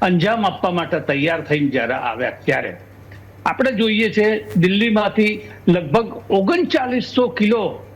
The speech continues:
અ, એમોનિયમ નાઇટ્રેટ પકડાણું, શસ્ત્ર સરંજામ પકડાણો, એમાં વિસ્ફોટ કરવાની જે સામગ્રી વપરાતી હોય, સામગ્રીઓ પકડાઈ.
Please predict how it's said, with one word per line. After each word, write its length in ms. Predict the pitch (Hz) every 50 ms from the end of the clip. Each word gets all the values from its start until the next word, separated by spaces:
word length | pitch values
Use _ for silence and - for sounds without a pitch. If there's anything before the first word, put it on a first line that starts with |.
| - - -
અ, 220 | - - - -
એમોનિયમ 380 | 196 190 214 233 233 233 240 226
નાઇટ્રેટ 540 | 202 180 180 180 - - 190 220 214 - -
પકડાણું, 520 | 175 - - 156 156 151 147 151 143 - - - - - - - - - - -
શસ્ત્ર 400 | - 226 - - - 262 254 226
સરંજામ 580 | - - 196 190 214 226 226 214 233 233 226 202
પકડાણો, 640 | - 208 190 - 190 196 190 185 180 165 147 127 - - - - - -
એમાં 280 | 208 190 208 226 220 196
વિસ્ફોટ 480 | 196 190 - - - 226 226 226 240
કરવાની 600 | 240 - 233 - 220 214 196 202 220 226 220 233 220
જે 180 | 170 214 214
સામગ્રી 500 | - - 190 170 175 226 233 202 247 262
વપરાતી 440 | 240 226 214 220 208 214 - - 214
હોય, 120 | 202 202
સામગ્રીઓ 560 | 185 - - 156 147 165 185 175 196 226 233 220
પકડાઈ. 520 | - - 190 - - 165 160 151 139 123